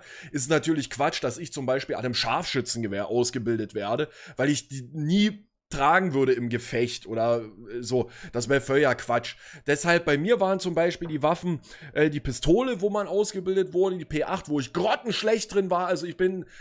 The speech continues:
glaub ich, mit der schlechteste Pistolenschütze, außer auf dem Rummel, wenn ich da eins acht auf dem Kessel hab, dann treffe ich auf einmal auch die Dosen, ne? Ähm, und Gewehr, ich bin natürlich auf dem G sechsunddreißig noch aus-, also ausgebildet worden.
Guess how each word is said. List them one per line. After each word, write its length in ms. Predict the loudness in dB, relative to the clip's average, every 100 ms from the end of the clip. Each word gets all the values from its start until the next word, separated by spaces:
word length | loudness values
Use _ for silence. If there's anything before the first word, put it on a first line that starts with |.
| 0
glaub 200 | 2 2
ich, 80 | 0
mit 140 | 0
der 100 | 2
schlechteste 560 | 2 0 0 -2 -6 -4
Pistolenschütze, 880 | -4 0 2 2 0 -4 -2 -4 -4 -12 -10 0
außer 500 | 2 2 0 -2 -4 -12 -2
auf 140 | 0
dem 80 | 0
Rummel, 420 | 2 2 2 0
wenn 140 | 0 0
ich 80 |
da 100 | 0
eins 260 | 0 -2 -4
acht 220 | -6 -6
auf 140 | -6 -6
dem 100 | -4
Kessel 340 | -2 0 0
hab, 120 | 0
dann 160 | -2 -2
treffe 260 | 0 0
ich 100 | 0
auf 140 | -2 0
einmal 300 | 0 2 2
auch 120 | 4
die 160 | 2 0
Dosen, 380 | 2 2 2
ne? 140 | -2 -2 -10 -20 -4
Ähm, 300 | 2 2 2
und 200 | -2 0
Gewehr, 520 | 0 2 2 4 2 -2
ich 260 | -4 -4 -2
bin 160 | -2
natürlich 300 | -2 -4 -4
auf 120 | -4
dem 80 | -4
G 160 | 0 2
sechsunddreißig 800 | 2 -2 -2 -2 0 -2 -4 -6
noch 100 | -4
aus-, 300 | -2 -2 -2
also 260 | 0 2
ausgebildet 640 | 4 4 2 0 0 0 0
worden. 380 | 4 4 2